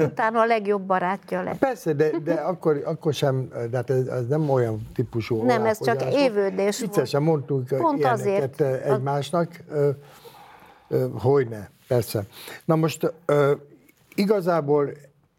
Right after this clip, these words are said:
Speaker 1: az egyetemen ismertem meg Gazsit, mert mi jártunk egy időben együtt egyetemre, a történelmi filozófia fakultáson Kolozsváron, és a, a,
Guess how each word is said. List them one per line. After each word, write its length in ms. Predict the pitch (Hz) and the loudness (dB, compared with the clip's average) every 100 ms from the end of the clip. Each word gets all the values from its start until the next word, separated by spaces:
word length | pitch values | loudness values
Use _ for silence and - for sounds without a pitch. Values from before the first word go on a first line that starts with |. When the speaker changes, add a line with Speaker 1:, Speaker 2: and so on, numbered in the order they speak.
| _ _ _ _ | _ _ _ _
Speaker 1:
az 140 | 120 | -4
egyetemen 560 | 117 135 117 - 113 107 | -2 0 -2 -2 -4 -6
ismertem 480 | 107 123 113 - 110 | -6 -4 -6 -6 -8
meg 160 | 107 | -6
Gazsit, 340 | 127 170 165 139 | -2 0 0 -2
mert 200 | 131 117 | -2 -2
mi 120 | 135 | 0
jártunk 440 | 139 127 - 117 | 2 0 -2 -4
egy 200 | 110 107 | -4 -4
időben 460 | 120 113 110 113 104 | -4 -4 -4 -6 -8
együtt 420 | - 127 107 104 127 | -4 -4 -2 -6 -4
egyetemre, 680 | 147 139 127 127 117 123 117 | 0 0 0 -6 -4 -4 -4
a 60 | |
történelmi 420 | 101 143 131 117 | 0 -2 0 -6
filozófia 540 | - 123 110 107 - 107 | -4 -4 -2 -6 -6 -8
fakultáson 720 | - 107 107 104 104 - 107 - | -4 -4 -4 -8 -8 -8 -10 0
Kolozsváron, 600 | 180 143 123 117 110 120 - - - - - _ | 2 2 0 -2 -4 -8 -18 -20 -20 -20 -20 _
és 400 | 107 110 104 - | -6 -4 -4 -4
a, 100 | 107 | -4
a, 280 | 104 - | -6 -12